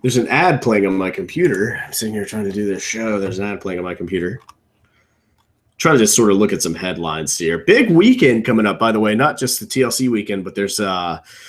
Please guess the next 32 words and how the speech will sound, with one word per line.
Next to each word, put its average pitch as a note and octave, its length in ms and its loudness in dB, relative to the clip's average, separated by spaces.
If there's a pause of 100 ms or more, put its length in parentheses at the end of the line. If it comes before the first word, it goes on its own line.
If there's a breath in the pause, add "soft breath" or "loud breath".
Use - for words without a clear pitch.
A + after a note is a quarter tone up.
(160 loud breath)
Frankie D3+ 460 2
Edgar C#3 280 2
fight D3 280 2
on G#2+ 140 0
Friday. G#2 520 -2
That's G#2 220 -6
on G2+ 160 -4
cable G2+ 340 -4
on F#2 140 -10
Fox F2+ 320 -12
Sports G2 280 -10
One F#2 200 -8
for G2+ 100 -12
U F#2+ 160 -2
F F2+ 80 -6
C. A2 260 0
And G#2 80 -4
then F#2+ 140 -4
there's F#2 260 -6
the, F#2 220 -2
uh, E2 280 -4 (520 soft breath)
Conor C3 260 4
McGregor A2+ 500 4
versus G#2 560 0 (280)
Jose A2+ 360 0
Aldo A2+ 500 0
fight F2+ 280 -6
on D#2+ 160 -12
Saturday, F#2 460 -6
which D#2+ 180 -8
is - 100 -10
huge. E3+ 840 4